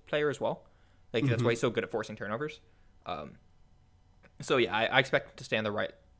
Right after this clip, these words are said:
Speaker 1: side of that, generally
Speaker 2: Yeah,
Speaker 1: speaking.
Speaker 2: I think
Speaker 1: Uh, you know
Speaker 2: so.
Speaker 1: what? I think Nylander's actually has the similar quality where he's, Nylander's very good at, at, at takeaways as well,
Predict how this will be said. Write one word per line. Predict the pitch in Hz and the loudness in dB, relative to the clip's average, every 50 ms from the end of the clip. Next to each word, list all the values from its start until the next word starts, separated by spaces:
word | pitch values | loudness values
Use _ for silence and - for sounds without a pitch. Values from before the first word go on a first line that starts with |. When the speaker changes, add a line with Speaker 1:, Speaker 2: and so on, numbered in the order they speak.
| - | -20
Speaker 1:
side | - - - 101 98 - | -8 -6 -6 -6 -6 -8
of | - | -8
that, | - - - - - - - _ _ _ _ _ _ - _ - - | -10 -10 -10 -10 -20 -20 -20 _ _ _ _ _ _ -20 _ -20 -6
generally | - 127 113 107 101 98 95 | -2 -2 0 0 0 -4 -4
Speaker 2:
Yeah, | 95 98 | -8 -8
Speaker 1:
speaking. | - - 110 - - 120 - | -6 -8 -8 -8 -10 -16 -10
Speaker 2:
I | - 113 | -8 -6
think | 104 104 | -4 -2
Speaker 1:
Uh, | - 226 | -2 0
you | 185 220 | 2 2
know | 285 302 | 2 2
Speaker 2:
so. | |
Speaker 1:
what? | - - | 2 2
I | - | 0
think | 311 - 349 269 - 123 | 0 0 -4 -4 -4 -2
Nylander's | 120 123 135 135 151 151 147 - | -2 -2 0 0 -2 -2 0 0
actually | 151 151 165 151 - - - _ - | -2 -2 -2 -6 -8 -8 -20 _ -12
has | - 147 139 131 | -2 -2 0 0
the | 143 | 0
similar | 135 - 143 135 131 127 | 0 0 0 2 2 0
quality | - - 117 98 110 156 180 180 | 2 2 0 2 2 -2 -2 -4
where | - 120 117 113 113 | 0 2 2 4 4
he's, | 135 127 117 117 113 - - - - - - - - - - - - - - - - - - - 170 170 - - | 2 0 -2 -2 -4 -6 -12 -16 -20 -20 -20 -20 -20 -20 -20 -20 -20 -20 -20 -20 -20 -20 -12 -12 -12 -10 -2 0
Nylander's | 165 208 262 285 277 269 - | 2 4 4 4 4 2 -2
very | 127 - 104 123 123 | -2 -2 -2 -2 0
good | 113 117 120 | 0 2 2
at, | 117 101 - - - | 2 0 -2 -6 -4
at, | - 120 - | -4 -2 0
at | 131 127 - - | 0 -2 0 0
takeaways | 135 113 - 123 113 117 113 | -2 0 2 2 2 2 2
as | 123 113 | 0 -6
well, | 117 104 101 147 - | -6 -4 -4 -4 -4